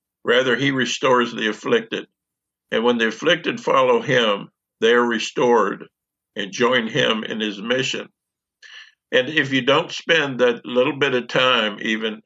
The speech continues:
in the very beginning, begin to do that if you want to be restored.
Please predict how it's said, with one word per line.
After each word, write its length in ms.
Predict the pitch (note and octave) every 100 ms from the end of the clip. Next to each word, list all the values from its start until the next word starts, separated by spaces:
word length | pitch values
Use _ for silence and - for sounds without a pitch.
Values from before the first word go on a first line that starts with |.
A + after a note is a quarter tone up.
| _ _ -
in 140 | A#2
the 100 | A2
very 260 | G2 A#2+ C3
beginning, 680 | B2 A#2+ C3+ B2+ G#2+ G#2+ - _ _ -
begin 380 | A#2 A2+ A#2+ A#2
to 80 | A2+
do 260 | A#2+ B2
that 260 | A2 G#2+ G2+
if 160 | G#2 A2+
you 140 | A#2+
want 180 | A2+ A2+
to 60 |
be 160 | G#2+ A2
restored. 760 | G#2+ G2+ - A2+ G#2 G2 -